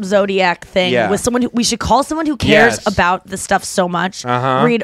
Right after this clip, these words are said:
Speaker 1: all of the charts, and say, "Which one is you?"
Speaker 2: Which one's you? And they're gonna go, um, they'll get
Speaker 1: I
Speaker 2: it right.
Speaker 1: actually, I, I know I resonate with Gemini, but I, my, my moon is Gemini rising in Jupiter. So
Speaker 2: Yeah.
Speaker 1: that actually is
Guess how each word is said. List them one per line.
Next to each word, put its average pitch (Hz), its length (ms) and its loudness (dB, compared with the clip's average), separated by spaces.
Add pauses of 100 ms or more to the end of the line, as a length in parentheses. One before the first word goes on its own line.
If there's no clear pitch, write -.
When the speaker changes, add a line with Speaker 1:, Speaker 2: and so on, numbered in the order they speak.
(120)
Speaker 1:
all 208 300 4
of 247 280 -2 (100)
the 220 120 -2
charts, 208 600 -2
and 208 140 -4
say, 196 180 -2
"Which 185 180 -14
one 523 160 -6
is 277 200 -10
you?" 220 320 -4
Speaker 2:
Which 208 180 -8
one's 226 200 -6
you? 214 220 0
And 131 160 -4
they're 143 120 -2
gonna 165 180 -4
go, 139 340 0 (160)
um, 151 460 -2 (1200)
they'll 123 200 -2
get 127 160 4
Speaker 1:
I - 60 4
Speaker 2:
it 110 40 2
right. 107 40 2 (120)
Speaker 1:
actually, 381 220 0 (220)
I, 330 200 0 (100)
I 277 120 2
know 262 220 2
I 302 100 4
resonate 330 360 -2
with 330 120 -4
Gemini, 269 340 0
but 262 220 -4
I, 254 140 2
my, 247 400 0
my 240 200 2
moon 254 440 0
is 269 240 -6
Gemini 247 520 0
rising 220 480 -2
in 202 140 -4
Jupiter. 175 520 -4
So 285 100 -8
Speaker 2:
Yeah. 262 240 2
Speaker 1:
that 220 220 2
actually 262 380 -6
is 247 120 -6